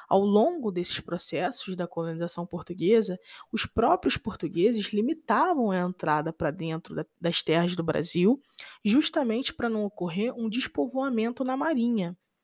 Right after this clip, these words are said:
E só quando foi descoberto as minas, né, que no caso, quando foi descoberto as minas, é, aí sim começaram,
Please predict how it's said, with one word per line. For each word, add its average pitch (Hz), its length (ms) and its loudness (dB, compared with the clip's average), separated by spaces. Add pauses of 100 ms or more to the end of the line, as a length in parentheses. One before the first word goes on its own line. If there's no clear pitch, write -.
(480)
E 214 120 -4
só - 340 2
quando 233 260 -2
foi 180 200 0
descoberto 170 500 -2
as 185 160 2
minas, 185 480 0
né, 190 280 0 (120)
que - 80 -14
no 165 100 -6
caso, 156 640 -2 (120)
quando 185 240 0
foi 170 160 0
descoberto 170 480 0
as 180 120 2
minas, 190 640 2 (160)
é, 175 400 -4
aí 190 240 -4
sim - 340 -2
começaram, 214 800 0